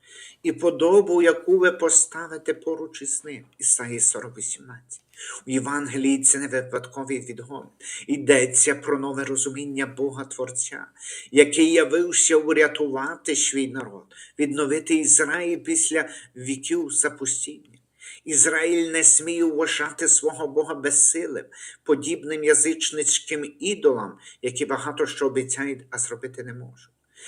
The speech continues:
Нікому в Галилеї не слід було бурчати, дивлячись на Ісуса у колі місцевих жителів.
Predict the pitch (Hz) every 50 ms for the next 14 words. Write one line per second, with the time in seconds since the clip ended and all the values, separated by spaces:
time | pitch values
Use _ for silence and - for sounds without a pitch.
0 | - - - _ 131 139 139 131 127 - - 135 135 143 143 143 139 143 143 143
1 | 131 123 139 135 135 131 135 135 139 139 139 139 131 135 135 - - - 131 135
2 | 127 131 139 135 135 127 131 135 127 - - - - 135 131 - - 127 123 123
3 | 143 147 143 135 135 135 - 131 123 - - 127 127 123 120 - - 143 135 -
4 | - 131 123 120 - - 135 127 127 123 120 123 - - - 127 120 123 117 117
5 | - - - - - - - -